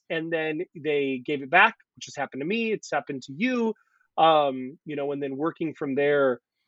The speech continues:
uh, backwards to try and figure out how to make it different. So that's what we're gonna, we're gonna enlighten you all on how to do with that, 'cause we're experts at it. I'm just kidding, we're not.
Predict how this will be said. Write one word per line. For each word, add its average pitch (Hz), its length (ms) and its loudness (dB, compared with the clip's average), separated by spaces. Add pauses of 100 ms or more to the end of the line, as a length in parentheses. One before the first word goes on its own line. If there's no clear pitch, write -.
(300)
uh, 127 520 2 (160)
backwards 160 580 2
to 151 100 -10
try 151 160 -2
and 139 100 -4
figure 151 180 -6
out 139 80 -8
how 143 100 -2
to 143 60 -2
make 143 200 -6
it 160 160 -10
different. 127 540 -2
So - 220 -2
that's 202 280 4
what 262 80 -2
we're 233 140 2
gonna, 180 440 4
we're 175 140 -4
gonna 202 240 0
enlighten 170 840 -2
you 139 220 -4
all 123 380 0
on 139 140 -6
how 175 80 4
to 165 80 0
do 156 140 -2
with 147 100 -2
that, 120 220 -2 (200)
'cause 135 120 -8
we're 165 220 2
experts - 460 2
at 107 120 -12
it. 123 80 -14 (100)
I'm 143 80 -10
just 131 160 -12
kidding, 139 200 -2
we're 143 80 -2
not. 143 200 2